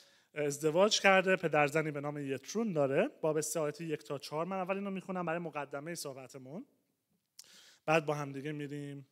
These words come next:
جلو. اما موسی گله پدر خود یترون کاهن مدیان را شبانی می‌کرد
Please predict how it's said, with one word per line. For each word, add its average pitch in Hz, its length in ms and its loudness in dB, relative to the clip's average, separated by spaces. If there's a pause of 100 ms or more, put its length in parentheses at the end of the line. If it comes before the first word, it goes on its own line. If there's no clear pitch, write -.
(140)
جلو. 123 260 -8 (840)
اما 311 280 10
موسی 226 640 8 (140)
گله 208 540 6
پدر 214 380 4
خود 214 340 0 (320)
یترون 196 580 2
کاهن 196 520 0
مدیان 151 500 -2
را 156 280 -4
شبانی 170 580 2
می‌کرد 143 540 -6